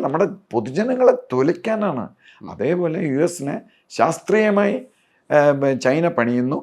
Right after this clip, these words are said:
Speaker 1: അതിൻ്റെ കൂടെ മെക്സിക്കോയും കാനഡയും സപ്പോർട്ട് ചെയ്യുക. അതാണ് ട്രംപിന് ദേഷ്യം വന്നത്. അതുകൊണ്ടാണ് ട്രംപ് അങ്ങനെ ചെയ്തത്.
Speaker 2: അതായത് അമേരിക്കയിൽ നേരിട്ട് വിൽക്കാൻ പറ്റാത്ത സാധനങ്ങൾ കാനഡയിലും മെക്സിക്കോയിലും ഇറക്കുമതി ചെയ്യുന്നു, അല്ലെങ്കിൽ അവിടെ പ്ലാന്റ് സ്റ്റാർട്ട് ചെയ്ത് അവിടെ ഉൽപ്പാദിപ്പിച്ചിട്ട്
Speaker 1: Exactly.
Speaker 2: അത്
Speaker 1: Exactly.
Speaker 2: അവരുടെ സഹായത്തോടു കൂടി റൂട്ട് ചെയ്യുന്നു.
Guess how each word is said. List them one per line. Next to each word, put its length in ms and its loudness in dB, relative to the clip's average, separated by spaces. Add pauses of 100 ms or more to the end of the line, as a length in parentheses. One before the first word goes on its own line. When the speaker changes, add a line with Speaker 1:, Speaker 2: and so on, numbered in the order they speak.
(400)
Speaker 1:
അതിൻ്റെ 300 6 (100)
കൂടെ 200 6 (220)
മെക്സിക്കോയും 580 0
കാനഡയും 400 2 (300)
സപ്പോർട്ട് 320 4
ചെയ്യുക. 240 -2
അതാണ് 320 0 (320)
ട്രംപിന് 340 0
ദേഷ്യം 320 -6
വന്നത്. 240 -12
അതുകൊണ്ടാണ് 460 2
ട്രംപ് 220 -2
അങ്ങനെ 240 -6
ചെയ്തത്. 260 -12 (220)
Speaker 2:
അതായത് 300 2 (320)
അമേരിക്കയിൽ 420 0
നേരിട്ട് 300 0
വിൽക്കാൻ 280 -2
പറ്റാത്ത 340 4
സാധനങ്ങൾ 400 0 (140)
കാനഡയിലും 540 -2
മെക്സിക്കോയിലും 540 -6
ഇറക്കുമതി 360 -6
ചെയ്യുന്നു, 240 -4
അല്ലെങ്കിൽ 240 0
അവിടെ 220 2
പ്ലാന്റ് 240 0
സ്റ്റാർട്ട് 240 2
ചെയ്ത് 120 2 (140)
അവിടെ 220 0 (100)
ഉൽപ്പാദിപ്പിച്ചിട്ട് 640 0
Speaker 1:
Exactly. 220 10
Speaker 2:
അത് 140 4
Speaker 1:
Exactly. 420 2
Speaker 2:
അവരുടെ 280 6
സഹായത്തോടു 480 4
കൂടി 180 4
റൂട്ട് 180 0
ചെയ്യുന്നു. 200 -2